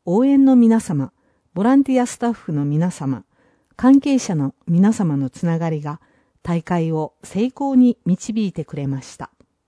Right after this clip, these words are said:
第二回目となる今年は、十月二十一日の土曜日に開催します。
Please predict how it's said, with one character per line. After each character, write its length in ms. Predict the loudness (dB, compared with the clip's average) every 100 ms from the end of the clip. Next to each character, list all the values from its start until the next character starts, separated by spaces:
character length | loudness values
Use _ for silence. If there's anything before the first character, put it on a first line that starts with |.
| _ _ _ _ _ _ _ _ _ _ _ _ _ -6
第 340 | -2 -4 -6 _ -8
二 160 | -6
回 220 | -4 -4 -2
目 160 | -4
と 120 | -4
な 140 | -4 -4
る 120 | -10 -16
今 120 | -12
年 320 | -10 -10 -10
は、 200 | -12 -14 _ _ _ _ _ -10
十 240 | -2 0
月 460 | 0 -4 -4 -6 -2
二 200 | 2 4
十 240 | 4 -2 -4
一 260 | -8 -6
日 300 | -6 -6 -8
の 240 | -8 -8 -12 _
土 140 | -8 -6
曜 220 | -4 -4
日 100 | -4
に 160 | -6
開 180 | -6 -10
催 240 | -10 -10 -12
し 160 | -12
ま 140 | -12 -12
す。 240 | -18 _